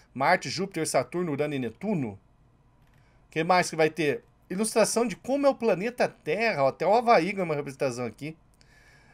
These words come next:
Composição e características do nosso planeta. Aqui, ó, esse, essa figura aqui, ó, representa o quê?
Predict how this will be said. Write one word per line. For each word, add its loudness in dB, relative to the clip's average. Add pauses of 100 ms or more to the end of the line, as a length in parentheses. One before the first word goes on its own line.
(340)
Composição 4
e 0
características 2
do -2
nosso 0
planeta. 2
Aqui, -2
ó, 8
esse, -2
essa -2
figura -2
aqui, -2
ó, 10
representa -2
o -10
quê? -6